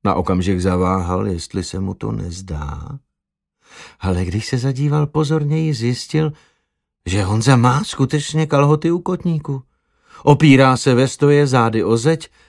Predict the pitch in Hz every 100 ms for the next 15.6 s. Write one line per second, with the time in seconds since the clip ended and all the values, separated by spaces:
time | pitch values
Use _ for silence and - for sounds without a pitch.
0 | _ _ _ _ - 87 87 147 - 156
1 | 160 151 147 151 135 117 - 113 147 151
2 | 139 139 135 135 117 143 147 147 147 _
3 | _ 113 127 127 139 151 165 160 160 185
4 | 175 139 _ _ _ _ _ - 156 160
5 | 165 147 127 - _ _ _ _ _ _
6 | _ _ - 104 117 - 143 - 160 156
7 | 175 151 135 _ _ _ _ - - 113
8 | 131 - 175 160 165 165 170 151 143 131
9 | 156 165 - 113 95 87 _ _ _ _
10 | - 113 110 139 135 135 131 123 120 120
11 | - 110 - 107 107 107 107 - 101 104
12 | 98 95 - - 95 98 98 92 104 95
13 | 95 98 92 92 87 - 85 95 95 98
14 | 98 98 92 - 98 95 95 87 85 95
15 | 92 85 69 73 -